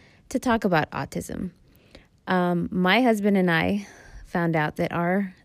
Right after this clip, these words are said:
uh, middle son was diagnosed with autism when he was about two,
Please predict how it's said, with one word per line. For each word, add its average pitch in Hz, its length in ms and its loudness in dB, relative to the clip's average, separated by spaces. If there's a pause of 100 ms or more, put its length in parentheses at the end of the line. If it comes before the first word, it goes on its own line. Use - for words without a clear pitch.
(260)
uh, 165 240 -8
middle 240 300 0
son 175 400 -2 (360)
was 196 160 0
diagnosed 185 460 4
with - 100 -12
autism 180 600 -4 (1400)
when 202 160 -2
he 175 160 -2
was 170 140 -2
about 208 320 -2
two, 208 480 2